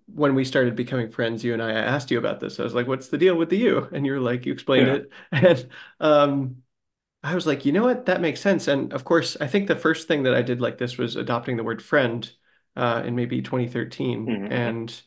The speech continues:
Speaker 1: I call people friend, and that's become increasingly a valuable practice for me. Like, it's gotten better and better over the years.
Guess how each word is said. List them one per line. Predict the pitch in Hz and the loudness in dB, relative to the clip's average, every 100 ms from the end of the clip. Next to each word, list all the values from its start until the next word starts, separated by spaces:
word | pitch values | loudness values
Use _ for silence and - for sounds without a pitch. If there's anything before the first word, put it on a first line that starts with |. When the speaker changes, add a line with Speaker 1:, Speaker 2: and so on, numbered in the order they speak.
| _ _ _ _ | _ _ _ _
Speaker 1:
I | - 117 | -4 -4
call | 113 123 120 | -4 -6 -6
people | 123 123 | -6 -8
friend, | 123 143 170 | -2 0 2
and | 160 135 | 0 0
that's | 123 | -2
become | - 123 147 127 123 - _ _ _ | -4 -2 -2 0 -2 -6 _ _ _
increasingly | 139 127 165 190 196 151 127 117 113 113 - | -4 0 2 2 2 0 0 -2 -4 -8 -4
a | 131 | 0
valuable | 131 127 120 117 | 2 4 2 0
practice | 120 123 - - | -2 -4 -6 -6
for | 123 | -6
me. | 110 104 | -6 -4
Like, | - 127 | -2 -2
it's | - | 0
gotten | 165 156 131 | 2 2 4
better | 147 147 | 4 4
and | 135 | 2
better | 131 127 123 | 2 2 2
over | 123 123 | -2 -2
the | 127 | -2
years. | 131 131 - | -2 -4 -8